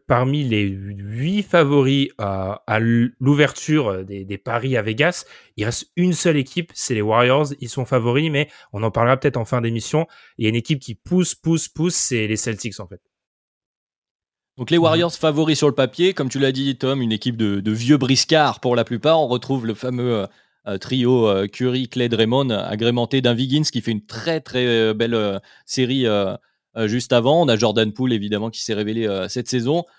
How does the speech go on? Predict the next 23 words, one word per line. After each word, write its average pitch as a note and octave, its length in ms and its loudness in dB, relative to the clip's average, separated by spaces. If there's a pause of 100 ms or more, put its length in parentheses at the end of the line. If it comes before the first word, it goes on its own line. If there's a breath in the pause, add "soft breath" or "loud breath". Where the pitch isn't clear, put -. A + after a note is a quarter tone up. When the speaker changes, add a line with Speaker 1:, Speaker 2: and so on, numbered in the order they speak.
(360 soft breath)
Speaker 2:
Euh, G2+ 140 -4
je G#2 60 -4
vous B2+ 80 2
lance C3+ 180 4
une C#3+ 120 2
question C#3+ 280 -2
très, D#3+ 160 -2
très D3+ 160 2
large, D3+ 300 0
Tom. D3+ 280 2 (360)
Euh, A2+ 260 0
les C#3 120 4
Warriors, C#3+ 680 4 (140)
est-ce C3 200 -4
qu'ils A#2+ 280 -4
ont, C3+ 340 0
est-ce A#2+ 180 0
que, G#3+ 80 0 (580)
est-ce - 160 -8
qu'ils C3+ 200 -2
ont D#3 40 0
les C#3+ 100 4
moyens A#2 460 2